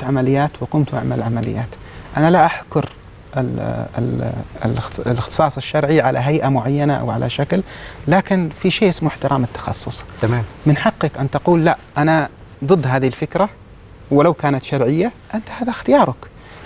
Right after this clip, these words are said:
Speaker 1: لكن أن تلبس شيء بعيدًا عن الشريعة وليس له علاقة من الشريعة، بالشريعة، أي ثوب شرعية، هذا حتى إثمه أكبر.
Speaker 2: قد أنا شايف الشريعة، مفهوم الشريعة مفهوم أوسع بكتير من المفهوم ده، وشايف إنه ده مفهوم منغلق.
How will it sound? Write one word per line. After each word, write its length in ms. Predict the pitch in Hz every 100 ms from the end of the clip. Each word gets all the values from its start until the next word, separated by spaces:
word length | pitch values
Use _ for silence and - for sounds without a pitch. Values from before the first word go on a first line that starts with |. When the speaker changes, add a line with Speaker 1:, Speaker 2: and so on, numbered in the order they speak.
| -
Speaker 1:
لكن 280 | 151 - 139
أن 200 | 160 147
تلبس 440 | 262 254 175 -
شيء 300 | - 208 151 120 131
بعيدًا 420 | 202 311 208 170
عن 100 | 160
الشريعة 500 | - 175 180 156 131
وليس 300 | 143 170 170
له 220 | 165 165
علاقة 300 | 160 165 147
من 120 | 139
الشريعة، 460 | 139 - 131 127 113 - - - - 156
بالشريعة، 460 | 151 165 156 143 - -
أي 220 | 262 220
ثوب 360 | - 233 202
شرعية، 520 | - 180 156 190 214 220 - - - -
هذا 180 | - -
حتى 340 | - - -
إثمه 300 | - 175 -
أكبر. 320 | 175 156 123 -
Speaker 2:
قد 140 | 127
أنا 160 | - 185
شايف 220 | 180 208
الشريعة، 380 | 190 - 175 -
مفهوم 340 | 147 - 202
الشريعة 300 | 208 - 190 185
مفهوم 300 | 165 185 170
أوسع 300 | 196 185 143
بكتير 500 | 143 - 202 214 - - -
من 140 | 143 196
المفهوم 540 | 190 170 160 185 180
ده، 100 | 180 - -
وشايف 200 | 123 156
إنه 120 | 156
ده 60 | 160
مفهوم 260 | 156 175
منغلق. 300 | 180 151 156